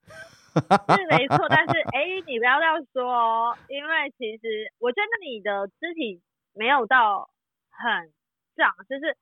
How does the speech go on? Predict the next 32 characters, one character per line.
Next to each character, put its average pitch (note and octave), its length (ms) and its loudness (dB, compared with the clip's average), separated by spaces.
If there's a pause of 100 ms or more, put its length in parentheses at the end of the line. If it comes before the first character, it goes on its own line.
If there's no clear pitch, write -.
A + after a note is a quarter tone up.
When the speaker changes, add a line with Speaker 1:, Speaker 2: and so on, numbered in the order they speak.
(400)
Speaker 1:
肢 F4 100 -2
体 E4+ 100 -2
没 B3 120 -4
有 A#3+ 100 0
到 C4 140 0
很 A3 120 -10
大 G#3+ 180 2
的 G3+ 60 0
问 A#3+ 160 -2 (160)
题。 E3 220 -14 (520)
你 F#3+ 120 -16
最 D4+ 160 0
大 D4 140 6
的 C4+ 60 2
问 B3+ 80 -2
题 G3 140 -4
是 - 60 -12
什 G3 60 -12
么， D3+ 80 -20
你 - 60 -20
知 - 80 -18
道 D3 120 -4
吗？ C#3 220 -10 (560)
Speaker 2:
你 A2 120 -4
好 G2 140 -2
好 G2 80 2
说 A2 180 0
话 C#3 180 0
啊。 C#3+ 280 -2
Speaker 1:
协 - 0 -
调 - 0 -
性， G#3 180 -4